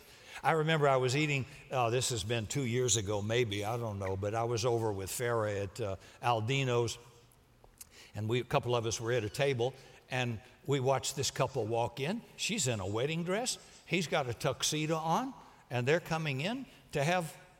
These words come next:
to have their dinner. And I thought, "Look at that. They just got married." And, and I remember th-, thinking, this, he was African American. Uh, I can't remember her. They're good-looking couple walked in.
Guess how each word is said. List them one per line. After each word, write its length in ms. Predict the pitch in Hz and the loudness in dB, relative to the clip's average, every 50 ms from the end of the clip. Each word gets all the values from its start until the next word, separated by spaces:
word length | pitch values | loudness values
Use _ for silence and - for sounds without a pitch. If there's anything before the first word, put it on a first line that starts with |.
| - - _ _ _ - | -20 -20 _ _ _ -6
to 80 | - 143 | -2 0
have 200 | 156 175 175 175 | 0 2 2 2
their 120 | 202 202 | 2 2
dinner. 340 | 190 240 277 339 370 427 - - - - - - _ _ - - - _ - | 2 2 0 0 -2 -4 -6 -10 -16 -20 -20 -20 _ _ -20 -20 -18 _ -6
And 140 | 160 165 165 | -4 -2 -2
I 100 | 160 156 | -2 -2
thought, 320 | - 156 143 131 117 - - - - - - - _ _ | 0 0 0 0 -2 -4 -8 -16 -20 -20 -20 -20 _ _
"Look 320 | - 104 110 135 359 427 - | -6 -4 0 0 2 2 2
at 120 | 440 - | 2 2
that. 320 | 415 415 370 392 - - - - - - - - - - - _ - | 2 2 4 2 2 0 -4 -12 -18 -20 -20 -20 -20 -20 -20 _ -6
They 120 | - 349 | -6 -2
just 240 | - - 175 - - | 0 2 2 2 4
got 240 | 202 226 254 294 247 | 4 4 4 4 4
married." 500 | 254 311 392 403 392 381 - 104 82 - - - - - - - - - - - - | 4 4 4 2 2 0 -2 -4 -4 -6 -12 -18 -20 -20 -20 -20 -20 -20 -18 -6 -2
And, 280 | - 160 156 143 131 - - - - - - - - _ - - _ _ - - - - | 0 0 0 0 -2 -8 -14 -18 -20 -20 -20 -20 -20 _ -20 -20 _ _ -18 -16 -12 -8
and 180 | 151 156 160 151 | -6 -4 0 2
I 100 | 143 147 | 2 2
remember 360 | 147 143 175 202 180 170 160 | 2 2 0 0 0 0 0
th-, 280 | - - - - - - | -2 -4 -8 -16 -12 -4
thinking, 360 | - 170 151 131 147 113 113 | -2 -2 0 0 0 -2 0
this, 160 | 151 147 - | 0 -2 -2
he 160 | 151 147 151 | 0 0 0
was 140 | 147 131 110 | 0 0 0
African 440 | 147 156 151 139 175 139 165 175 165 | 0 0 0 0 -2 -4 -4 -4 -4
American. 600 | 156 143 131 131 135 135 139 139 139 170 170 165 - - - - - - | -2 -2 0 0 0 0 0 -2 -2 -4 -6 -6 -8 -12 -20 -20 -12 -8
Uh, 280 | 131 120 120 120 117 113 - - - - - | -4 -2 0 0 -2 -2 -4 -10 -20 -12 -8
I 100 | - 120 | -6 -6
can't 260 | - - 262 277 277 | -4 -4 -4 -4 -4
remember 440 | - 151 143 165 175 160 131 135 113 | -2 -2 -2 0 -2 -2 0 -2 -2
her. 320 | 92 113 131 107 98 104 - - - - - 120 | 0 0 -2 -2 -2 -4 -6 -10 -18 -16 -8 -4
They're 180 | 131 123 92 78 78 80 - - | -4 -4 -4 -6 -10 -16 -16 -10
good-looking 560 | - 196 214 175 110 107 147 170 - 117 101 90 | -6 -4 -4 -4 -2 -2 -4 -4 -4 -6 -8 -6
couple 320 | - 143 143 - - 143 | -4 -6 -6 -4 -6 -6
walked 320 | 110 117 135 131 113 - 135 | -2 -2 -2 -2 -2 -4 -6
in. 200 | 127 147 156 | -6 -6 -6